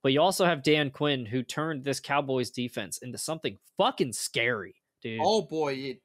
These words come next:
Speaker 2: did he ever.
Speaker 1: And it's either, like, you keep McCarthy and lose one or both of them,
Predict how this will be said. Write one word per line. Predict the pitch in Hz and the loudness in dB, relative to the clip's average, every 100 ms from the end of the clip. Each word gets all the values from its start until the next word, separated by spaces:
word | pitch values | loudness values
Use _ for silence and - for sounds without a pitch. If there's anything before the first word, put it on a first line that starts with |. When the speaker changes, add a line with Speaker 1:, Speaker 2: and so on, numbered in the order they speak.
| - | -10
Speaker 2:
did | 135 | -8
he | 127 | -6
ever. | 143 147 | -2 0
Speaker 1:
And | 170 165 160 151 - - _ _ | 2 2 2 0 -6 -16 _ _
it's | 175 170 | -4 0
either, | 233 247 240 | 0 4 4
like, | 202 185 143 - _ _ _ _ _ | 6 4 2 -8 _ _ _ _ _
you | 147 190 | -2 -2
keep | - 202 247 240 _ _ _ - | 0 0 -2 -4 _ _ _ -2
McCarthy | 170 - 196 220 - 175 151 143 | -2 2 4 4 4 4 4 2
and | 151 147 | 0 0
lose | 139 151 202 202 139 | 2 6 6 4 2
one | 131 170 190 | 0 2 2
or | 160 | 0
both | 156 190 | 0 0
of | 175 | -2
them, | 135 139 139 | -2 -2 -2